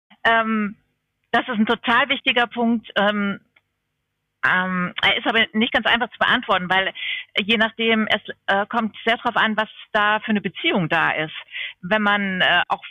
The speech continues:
vorher schon, ähm, wenn es, äh, vorher schon üblich war, wirklich in Kontakt miteinander zu sein, also wirkliche Kommunikation, zu fü-, wirkliche Dialoge zu führen, dann wird es wesentlich einfacher sein, auch eine heikle, äh, Beobachtung,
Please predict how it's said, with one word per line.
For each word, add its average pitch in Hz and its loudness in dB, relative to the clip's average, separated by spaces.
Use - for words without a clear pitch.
vorher 277 2
schon, 202 0
ähm, 180 0
wenn 185 -4
es, 190 -6
äh, 180 0
vorher 240 0
schon 220 -2
üblich 262 -4
war, 220 2
wirklich 226 -2
in 196 2
Kontakt 196 -4
miteinander 180 -2
zu 185 -6
sein, 160 2
also 180 -2
wirkliche 214 -2
Kommunikation, 220 0
zu 262 -2
fü-, 208 -4
wirkliche 240 -2
Dialoge 214 -2
zu 226 -4
führen, 247 -2
dann 208 0
wird 220 -4
es 208 -6
wesentlich 214 -2
einfacher 214 -2
sein, 220 0
auch 202 0
eine 190 0
heikle, 220 0
äh, 202 2
Beobachtung, 220 -2